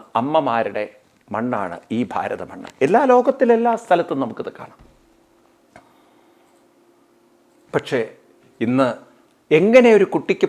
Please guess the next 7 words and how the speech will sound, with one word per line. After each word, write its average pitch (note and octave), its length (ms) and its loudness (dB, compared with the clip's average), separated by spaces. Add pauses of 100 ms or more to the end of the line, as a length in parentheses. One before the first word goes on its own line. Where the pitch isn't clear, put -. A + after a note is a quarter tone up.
പ്രചോദനം F3+ 560 6
കൊടുക്കണം D3 360 2 (220)
എന്ന് G3+ 200 6
പഠിക്കുന്നതിന് C#3 600 2
പകരം G2+ 320 -8 (760)
കുട്ടികളുമായി C#3+ 640 0 (360)
തീർത്തും F3+ 600 6